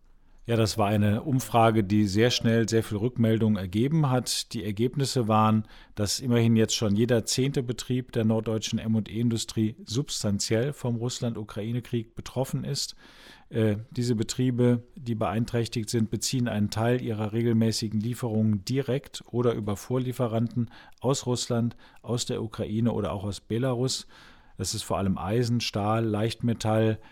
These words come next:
das sind auch Metallteile und Erdgas. Und zwei Drittel der befragten Betriebe erwarten aufgrund der Krise jetzt im laufenden Jahr Kostensteigerungen im Einkauf von rund siebzehn Prozent. Und dreiundvierzig Prozent, also fast jeder zweite Betrieb,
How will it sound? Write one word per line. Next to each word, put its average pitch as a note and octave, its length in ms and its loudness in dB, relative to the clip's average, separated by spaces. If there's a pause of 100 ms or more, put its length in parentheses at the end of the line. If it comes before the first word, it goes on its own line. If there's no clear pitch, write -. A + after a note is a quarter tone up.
das F#2+ 160 -10
sind G#2 140 0
auch G2+ 160 -4
Metallteile G#2 760 0
und F2 160 -10
Erdgas. B2+ 720 0 (420)
Und G#2 260 2
zwei - 380 -2
Drittel A#2+ 380 2
der G2+ 140 0
befragten G#2 580 -4
Betriebe A#2+ 500 -2
erwarten G2+ 420 -2
aufgrund C3+ 640 -2 (340)
der A2 120 -2
Krise B2+ 360 -4
jetzt A#2 520 -2
im G#2+ 160 2
laufenden A2+ 480 2
Jahr G#2 320 0
Kostensteigerungen A2 1080 -2
im F#2+ 160 -2
Einkauf G#2+ 500 -2
von G2+ 240 -4
rund F#2+ 300 -4
siebzehn A2+ 480 -4
Prozent. B2+ 560 -4 (640)
Und G#2+ 120 -2
dreiundvierzig A#2 760 0
Prozent, A#2 440 -2
also G#2 200 -4
fast - 320 -4
jeder G2+ 180 -2
zweite A2 380 -2
Betrieb, A2+ 500 -4